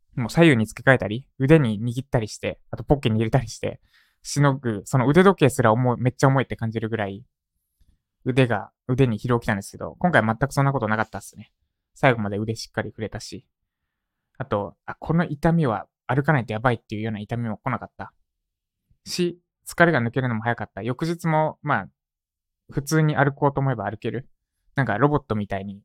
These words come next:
カクカクしな、せずに、息子を抱っこして、あの、駅の階段上がり下がりしたりは、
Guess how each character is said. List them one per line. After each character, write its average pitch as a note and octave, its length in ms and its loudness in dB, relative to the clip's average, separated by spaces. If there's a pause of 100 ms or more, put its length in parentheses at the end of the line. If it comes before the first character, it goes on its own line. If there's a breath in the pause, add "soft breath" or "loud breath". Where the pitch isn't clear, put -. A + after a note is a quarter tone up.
カ C3 120 -8
ク - 120 -20
カ G#2 100 -10
ク - 240 -18 (160)
し - 240 -4
な、 A2+ 160 -2
せ C3 120 -2
ず A2 120 -10
に、 G#2 120 -12
息 B2 240 -4
子 D#3 120 0
を D3 40 2
抱 C#3+ 220 2
っ - 60 -20
こ A2 100 -8
し - 140 -10
て、 - 260 -8 (920)
あ G#2+ 60 -8
の、 G2+ 160 -8
駅 C3+ 200 -4
の G#2+ 100 -4
階 A2+ 180 -2
段 G#2+ 280 -4 (360)
上 A#2 80 -2
が A#2+ 80 2
り A#2+ 80 0
下 A2+ 100 -4
が G2+ 80 -6
り G2+ 80 -10
し - 80 -12
た A2 100 -2
り G2 200 -12 (240)
は、 G#2 280 -4